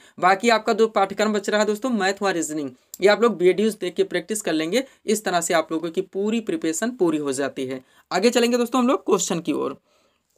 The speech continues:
क्वेश्चन है दोस्तों जनगणना से लिया गया है, most important सारे फैक्ट डाले गए हैं, आप लोग देखिएगा, रिवीजन जरूर कीजिएगा या फिर पीडीएफ़ लीजिए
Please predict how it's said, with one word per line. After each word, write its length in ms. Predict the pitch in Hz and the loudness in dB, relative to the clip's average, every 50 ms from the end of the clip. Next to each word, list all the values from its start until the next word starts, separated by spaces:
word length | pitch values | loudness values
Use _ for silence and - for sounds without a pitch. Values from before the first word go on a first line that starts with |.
| _ _ _ _ _ _ _ _ - | _ _ _ _ _ _ _ _ 0
क्वेश्चन 320 | 208 208 208 - 254 262 | 2 2 4 6 6 6
है 40 | 262 247 | 6 6
दोस्तों 240 | 247 240 240 294 262 | 4 2 2 2 2
जनगणना 500 | 185 208 208 202 190 202 202 202 214 220 | 4 4 4 4 4 4 4 4 4 2
से 140 | 214 226 220 | 2 2 4
लिया 140 | 214 220 | 4 4
गया 140 | 214 214 254 | 4 4 2
है, 100 | 277 247 | 0 0
most 320 | 170 175 202 233 240 220 - | -2 0 0 0 0 0 -2
important 280 | 226 202 220 226 226 | -4 -2 0 0 0
सारे 180 | 220 220 190 196 | 0 0 0 0
फैक्ट 340 | 196 - - 202 214 208 - | 0 0 0 0 0 0 -2
डाले 280 | 165 151 156 160 185 208 | 0 2 2 2 2 2
गए 120 | 202 220 220 | 2 2 0
हैं, 160 | 240 269 320 - - - - - | 0 -2 -4 -8 -14 -20 -12 -4
आप 180 | - 165 175 170 | 0 0 0 2
लोग 180 | 185 190 175 | 2 0 4
देखिएगा, 400 | 156 190 202 202 226 220 208 247 269 269 - - - - | 6 6 6 6 6 4 4 4 2 2 -2 -10 -2 2
रिवीजन 480 | 185 208 202 233 233 208 220 247 240 | 2 4 4 4 2 2 2 2 2
जरूर 260 | 196 185 180 190 214 | 2 2 4 4 2
कीजिएगा 440 | 220 - 226 214 190 214 220 226 247 | 2 0 -2 0 4 4 4 4 4
या 160 | 254 233 208 180 | 2 0 0 -2
फिर 140 | - 208 190 | 0 0 -2
पीडीएफ़ 460 | 185 - 175 170 180 196 220 220 220 | 0 0 -2 0 2 2 0 0 0
लीजिए 320 | 208 214 208 208 247 269 | -2 -2 -2 0 -2 -2